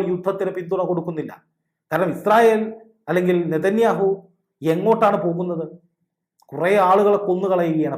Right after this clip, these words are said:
പാവങ്ങളെ. എന്നിട്ടോ ഹമാസ് അങ്ങ് തിരിച്ചടി തുടങ്ങിയപ്പോൾ പെട്ടികൾ ചറപറാന്നാണ് വരുന്നത്. ഈ പെട്ടികളൊക്കെ ഇസ്രായേൽ സംസ്കരിക്കുമ്പോൾ ഇസ്രായേലി ജനങ്ങൾ, സൈനികർ, അവരുടെ ബന്ധുക്കൾ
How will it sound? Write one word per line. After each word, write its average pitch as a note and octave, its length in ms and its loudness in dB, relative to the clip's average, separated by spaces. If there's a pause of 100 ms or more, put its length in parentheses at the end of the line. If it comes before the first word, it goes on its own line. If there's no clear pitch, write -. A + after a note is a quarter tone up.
പാവങ്ങളെ. B2+ 400 -4 (720)
എന്നിട്ടോ F#3+ 320 0 (260)
ഹമാസ് F#3 380 2
അങ്ങ് F#3+ 200 -4
തിരിച്ചടി F#3+ 420 0
തുടങ്ങിയപ്പോൾ F#3+ 560 -2 (460)
പെട്ടികൾ F3 440 0 (200)
ചറപറാന്നാണ് G3 800 2
വരുന്നത്. D3 340 -2 (600)
ഈ F3+ 120 0
പെട്ടികളൊക്കെ G3+ 560 0
ഇസ്രായേൽ G#3 400 2
സംസ്കരിക്കുമ്പോൾ G3 640 0 (100)
ഇസ്രായേലി G3+ 380 2 (100)
ജനങ്ങൾ, F#3+ 300 0 (140)
സൈനികർ, F#3 460 -2
അവരുടെ F#3 280 -4
ബന്ധുക്കൾ F3 420 -2